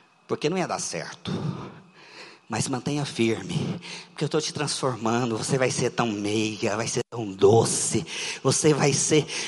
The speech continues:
uma mulher que a palavra de Deus diz lá em Provérbios,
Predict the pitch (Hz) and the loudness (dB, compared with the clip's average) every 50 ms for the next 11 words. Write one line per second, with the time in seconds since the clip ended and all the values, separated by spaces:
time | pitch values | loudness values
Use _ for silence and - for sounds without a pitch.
0 | - - 156 147 147 143 143 143 139 135 131 143 131 160 151 160 151 156 151 165 | -2 4 6 8 8 8 6 4 4 4 4 4 4 6 6 6 6 6 6 4
1 | 170 - - - - - - - - - 156 131 - - 170 151 139 139 139 143 | 4 2 2 -2 -6 -6 -8 -8 -4 -2 0 0 2 4 4 4 6 6 6 6
2 | 147 147 139 127 135 135 131 143 139 139 123 - - - 131 139 135 120 117 127 | 6 6 4 2 2 2 4 4 4 4 4 0 0 -2 -2 0 0 0 0 0
3 | 135 135 120 - - 120 123 117 - 127 127 123 123 123 123 123 117 110 110 104 | 0 0 -2 -2 -2 -4 -4 -4 -4 -2 -2 -2 -2 -2 -4 -4 -4 -4 -4 -4
4 | - - - - - - | -4 -4 -4 -4 -6 -6